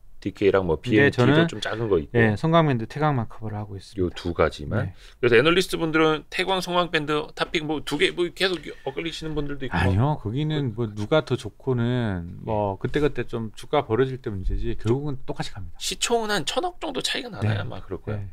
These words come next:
Speaker 2: 네.
Speaker 1: 네.
Speaker 2: 아, 그 정도 차이 안 나요. 똑같이
Speaker 1: 그 정도도
Speaker 2: 붙어요.
Speaker 1: 이제 거의 안 나-, 거의
Speaker 2: 네.
Speaker 1: 붙었나?
Speaker 2: 네.
Speaker 1: 뭐 아무튼 거의 주가
Speaker 2: 네.
Speaker 1: 차트 이렇게 보면은 거의 똑같아요.
Speaker 2: 네, 맞습니다.
Speaker 1: 아, 근데 요것도 계속해서 함께 성장할 수
Speaker 2: 네.
Speaker 1: 있는 업사이드가 있는 쪽으로. 와, 오늘 거의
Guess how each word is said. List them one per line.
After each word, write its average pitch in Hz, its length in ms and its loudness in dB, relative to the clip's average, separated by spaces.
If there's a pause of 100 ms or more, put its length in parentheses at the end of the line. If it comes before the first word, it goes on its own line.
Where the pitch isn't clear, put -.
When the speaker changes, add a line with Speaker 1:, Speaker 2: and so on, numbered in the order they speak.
Speaker 2:
네. 92 140 -10 (300)
Speaker 1:
네. 87 80 -16 (280)
Speaker 2:
아, 110 100 -2
그 98 80 -4
정도 135 200 -2
차이 135 200 -8
안 - 60 -8
나요. 98 100 -8 (100)
똑같이 - 260 -8
Speaker 1:
그 - 80 -2
정도도 135 260 4
Speaker 2:
붙어요. 120 100 0
Speaker 1:
이제 113 100 -2
거의 120 220 -2
안 82 60 -6
나-, 90 80 -6
거의 104 180 2
Speaker 2:
네. 98 80 -4
Speaker 1:
붙었나? 101 280 -6
Speaker 2:
네. 95 140 -4 (460)
Speaker 1:
뭐 95 80 6
아무튼 117 240 2
거의 160 200 8
주가 - 220 2
Speaker 2:
네. - 60 2
Speaker 1:
차트 170 180 0
이렇게 131 200 0
보면은 120 380 2
거의 127 200 6
똑같아요. 92 380 -6
Speaker 2:
네, 87 180 -2 (480)
맞습니다. - 360 -10 (360)
Speaker 1:
아, 73 180 -6
근데 92 220 2
요것도 110 420 6
계속해서 101 640 2 (500)
함께 180 280 0
성장할 151 400 0
수 - 120 -6
Speaker 2:
네. 90 60 0
Speaker 1:
있는 78 240 -6
업사이드가 85 460 2
있는 101 280 2
쪽으로. 69 380 -8 (360)
와, 95 180 6
오늘 131 400 6
거의 139 480 6